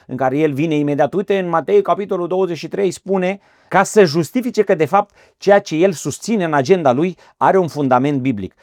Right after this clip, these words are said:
Însă el n-are nimic de a face cu convingerile acelea religioase, nu? În cazul acesta, numele lui Dumnezeu este invocat ca un fel de instrument de legitimare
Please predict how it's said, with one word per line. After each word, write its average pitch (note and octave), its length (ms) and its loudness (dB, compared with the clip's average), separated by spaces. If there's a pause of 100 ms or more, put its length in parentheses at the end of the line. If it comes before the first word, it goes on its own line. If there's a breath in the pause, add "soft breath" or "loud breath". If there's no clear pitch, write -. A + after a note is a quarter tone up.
Însă C#3+ 260 0
el D#3 220 2
n-are E3+ 200 2
nimic E3 240 -4
de D3 80 0
a - 20 4
face F#3 280 0
cu G#2+ 420 -6
convingerile A#2+ 500 0
acelea G2+ 280 -4
religioase, F2+ 500 -10
nu? B2 200 -8 (220 soft breath)
În D#3 100 -8
cazul G#3 260 4
acesta, G#3 340 2
numele G3 440 2
lui E3+ 120 2
Dumnezeu D#3+ 560 0 (240 soft breath)
este E3+ 280 -2
invocat E3 480 0
ca F3+ 80 -4
un E3 80 -2
fel F3 180 -4
de D#3+ 80 -2
instrument D#3 480 -4
de D3+ 80 2
legitimare C#3+ 1000 0